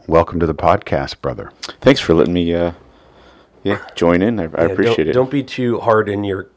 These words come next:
Speaker 3: critique of our studio and our technology, Mister A V leader over there.
Speaker 2: <laughs>
Speaker 3: You're, you're, uh, this is
Speaker 1: He's
Speaker 3: probably the,
Speaker 1: retired.
Speaker 3: this will probably be the best sounding podcast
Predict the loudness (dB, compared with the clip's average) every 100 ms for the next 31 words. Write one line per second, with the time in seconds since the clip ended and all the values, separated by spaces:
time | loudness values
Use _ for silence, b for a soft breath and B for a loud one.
0 | _ -12 -10 -8 -10 -8 -6 -6 -2 -2
1 | 0 -4 b b b b _ -12 -6 -4
2 | 2 4 6 4 2 -2 -4 -6 -4 -2
3 | 0 -2 -4 -8 -8 -10 -12 -12 -10 -8
4 | -6 -6 -6 -6 -10 B B B B -8
5 | -6 -2 0 2 0 0 0 0 -4 -2
6 | -4 B B -20 -20 -8 -2 -2 -2 0
7 | 0 -2 -8 -2 0 0 4 6 6 6
8 | 6 8 6 4 0 -2 2 4 4 0
9 | -4 0 0 0 -2 0 2 0 -2 -4
10 | -4 -6 -8 -10 -14 -18